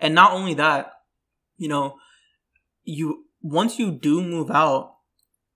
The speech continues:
you have to come back, show them what it is that you're getting out of moving out.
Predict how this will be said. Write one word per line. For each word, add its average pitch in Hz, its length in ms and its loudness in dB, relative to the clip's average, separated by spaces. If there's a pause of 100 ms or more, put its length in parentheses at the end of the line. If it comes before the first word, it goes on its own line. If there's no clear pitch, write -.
(140)
you 185 240 -2
have 269 220 2
to 185 200 -8 (120)
come 160 340 -2
back, 143 400 0 (200)
show 165 300 -2
them 143 440 -6 (280)
what 151 340 0
it 180 120 2
is 160 280 -2
that 139 120 -2
you're 135 160 -6
getting 151 380 -4
out 139 360 -2
of 147 300 -4
moving 131 360 -12
out. 123 300 -10